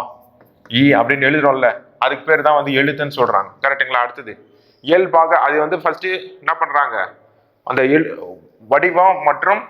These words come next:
வரி வடிவம், ஒலி வடிவம் பத்தி தான் ஃபர்ஸ்ட் சொல்றாங்க. அடுத்தது பாத்தீங்கன்னா, இயல்பாக காற்று வெளிப்படும் போது பிறப்பவை தான் உயிர் எழுத்து. இயல்பா காற்று வெளிப்படுறதுனால பிறக்கிறது வந்து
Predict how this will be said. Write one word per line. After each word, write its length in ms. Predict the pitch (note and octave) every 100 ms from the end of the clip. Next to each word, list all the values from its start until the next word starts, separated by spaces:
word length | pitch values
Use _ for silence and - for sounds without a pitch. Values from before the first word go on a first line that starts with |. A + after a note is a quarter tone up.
| - _ _ _ _ _ -
வரி 180 | C#3 F3+
வடிவம், 320 | F3 E3+ F3+ E3
ஒலி 120 | E3+
வடிவம் 260 | E3 D#3 D#3
பத்தி 160 | C#3+ D3
தான் 100 | D#3
ஃபர்ஸ்ட் 280 | D3 C#3 C3+
சொல்றாங்க. 280 | B2+ A#2 A2 G#2+
அடுத்தது 260 | C3 E3
பாத்தீங்கன்னா, 280 | C#3 C3 C#3
இயல்பாக 340 | C#3+ E3 D#3+ E3+
காற்று 240 | D#3 F3 E3+
வெளிப்படும் 360 | D#3+ D#3+ D#3 C3+
போது 140 | D3+ D#3 -
பிறப்பவை 420 | D3 D3 C#3 C3 C#3+
தான் 120 | D3+
உயிர் 140 | D#3 C#3
எழுத்து. 240 | B2+ - - _ _ _ -
இயல்பா 340 | D3 E3+ F3 F3
காற்று 240 | D#3 D3+ F3
வெளிப்படுறதுனால 600 | D#3+ D#3+ D#3+ D3 C#3+ E3 D#3
பிறக்கிறது 360 | D3 C#3+ C3 B2+
வந்து 220 | C3 F#3+